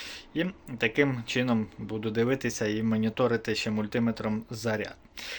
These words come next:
Отже, побачимось, е, через деякий час, коли все це відбалансується, а потім, е, я приблизно скажу, скільки часу на все це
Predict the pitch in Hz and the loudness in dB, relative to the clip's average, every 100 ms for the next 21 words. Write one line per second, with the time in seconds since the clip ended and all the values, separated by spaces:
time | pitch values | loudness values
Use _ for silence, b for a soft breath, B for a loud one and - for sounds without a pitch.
0 | B B 240 240 214 190 190 196 190 165 | B B 8 8 8 6 6 6 4 0
1 | 147 - 135 127 120 107 - - - - | 0 2 2 4 2 -2 -8 -16 -4 2
2 | 135 123 123 127 131 156 143 175 175 - | 4 4 4 4 4 2 2 2 2 0
3 | 117 120 110 117 107 120 120 139 143 147 | 0 2 2 -2 0 -2 2 6 6 4
4 | 185 190 - 120 107 147 147 123 117 104 | 0 -2 2 2 4 2 2 2 2 2
5 | 104 101 117 113 - 113 131 131 120 - | 0 0 0 0 -2 -2 0 0 -2 -4
6 | 117 110 - 107 110 104 107 - 104 98 | -4 -4 -4 -4 -4 -2 -4 -4 -6 -4
7 | - 98 104 | -6 -6 -6